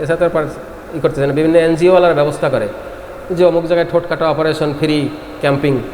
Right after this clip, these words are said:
মানুষ যায়, গরিব ধনী সব যায়, ওইখান থেকে ট্রিটমেন্ট নিয়ে আসে, ঠিক আছে? তাই এটা হলো ডিফর্মিটি, তার মানে আঙ্গিক বিকৃতি। সেটা জন্মগত হতে পারে বা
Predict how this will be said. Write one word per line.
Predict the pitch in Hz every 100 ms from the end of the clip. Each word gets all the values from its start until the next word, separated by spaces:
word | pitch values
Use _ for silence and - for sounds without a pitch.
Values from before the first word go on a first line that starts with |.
| - - - - -
মানুষ | 156 156
যায়, | 151
গরিব | 143 147 143
ধনী | 147 143
সব | 143 139
যায়, | 127 139
ওইখান | 131 135
থেকে | 127
ট্রিটমেন্ট | 123 117 127 113
নিয়ে | 113 110
আসে, | 98 - 92 - - - - - -
ঠিক | 165
আছে? | 196 131 - - - -
তাই | 165
এটা | 185 214
হলো | 226
ডিফর্মিটি, | 226 214 214 208 196 127 - - - - - - - - - - - -
তার | 175
মানে | 185 196
আঙ্গিক | 208 175 185 190
বিকৃতি। | 165 170 196 175 - 110 - - - - - -
সেটা | 147 175 214 208 - - 135
জন্মগত | 147 151 160 170
হতে | 175 175
পারে | 180 196
বা | 185 196 240